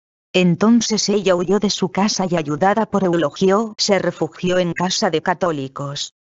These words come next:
Pero la policía descubrió dónde estaba y el juez decretó pena de muerte para ella y para Eulogio.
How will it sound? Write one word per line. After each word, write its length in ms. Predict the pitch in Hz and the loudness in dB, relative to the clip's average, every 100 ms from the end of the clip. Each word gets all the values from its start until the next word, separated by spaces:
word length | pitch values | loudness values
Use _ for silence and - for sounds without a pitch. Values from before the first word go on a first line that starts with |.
| _ _ | _ _
Pero 200 | 185 175 | 0 2
la 160 | 170 165 | 2 0
policía 580 | 156 135 - 185 180 175 | -4 -2 -2 2 2 2
descubrió 640 | 175 - 185 170 185 202 | -2 -2 -2 0 0 2
dónde 260 | 175 165 | 0 0
estaba 560 | 156 - 180 180 165 151 | -2 0 0 2 2 0
y 140 | - 196 | 2 2
el 140 | 180 | 2
juez 340 | 165 226 262 | 0 2 2
decretó 460 | 214 175 170 147 220 | 2 0 0 2 0
pena 280 | 180 190 151 | 2 0 0
de 120 | 131 | -2
muerte 420 | 156 196 202 185 | 0 0 2 0
para 320 | 160 160 143 | 0 -2 0
ella 320 | 175 196 185 185 | 0 2 0 0
y 80 | |
para 240 | 175 180 151 | 0 0 0
Eulogio. 680 | 170 170 156 - 165 135 | 0 0 0 -2 0 0